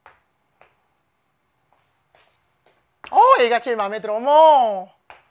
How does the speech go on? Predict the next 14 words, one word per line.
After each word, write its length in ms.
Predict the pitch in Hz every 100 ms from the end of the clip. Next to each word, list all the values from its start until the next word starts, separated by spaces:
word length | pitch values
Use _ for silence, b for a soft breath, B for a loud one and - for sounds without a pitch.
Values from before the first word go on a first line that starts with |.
| _ _
수줍은 380 | _ 370 392 392
듯이 160 | 370 320
웃는 320 | 269 285 339
게 80 | 349
너무 140 | 349
귀여워. 640 | 339 339 359 392 349 220 185
막 140 | 202
이런 140 | 208
느낌? 300 | 208 - 285 302 b b b b b b -
이 100 | 165 196
번도 280 | - 381 277 -
A한테 400 | 453 - - 240 -
화살 260 | 208 180
쐈어요. 340 | 165 131 _